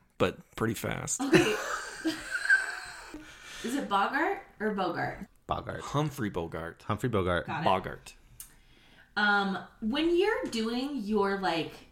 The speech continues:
Speaker 2: what you're most afraid of, every single person in that room
Speaker 3: Can see.
Speaker 2: But for sure, everyone's would be Voldemort, right?
Speaker 3: Well,
Speaker 1: Not necessarily, 'cause n-, people don't really know what he looked like if you're a kid.
Speaker 2: Oh, so you can't, like,
Speaker 3: You just
Speaker 2: imagine
Speaker 3: heard of
Speaker 2: it.
Speaker 3: him,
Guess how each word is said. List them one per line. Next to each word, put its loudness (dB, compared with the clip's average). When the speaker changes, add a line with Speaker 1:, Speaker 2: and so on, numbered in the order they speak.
Speaker 2:
what -4
you're -2
most 0
afraid -4
of, 0
every 2
single 0
person -2
in -4
that -2
room -2
Speaker 3:
Can -2
see. -2
Speaker 2:
But 4
for -2
sure, 2
everyone's 4
would 6
be 0
Voldemort, -4
right? 0
Speaker 3:
Well, -2
Speaker 1:
Not -8
necessarily, 0
'cause -2
n-, 0
people 0
don't 0
really 4
know 6
what 4
he 2
looked -2
like -10
if -14
you're 0
a -10
kid. -6
Speaker 2:
Oh, -4
so -6
you -2
can't, -6
like, -6
Speaker 3:
You -4
just 0
Speaker 2:
imagine 0
Speaker 3:
heard 2
of -2
Speaker 2:
it. -10
Speaker 3:
him, -6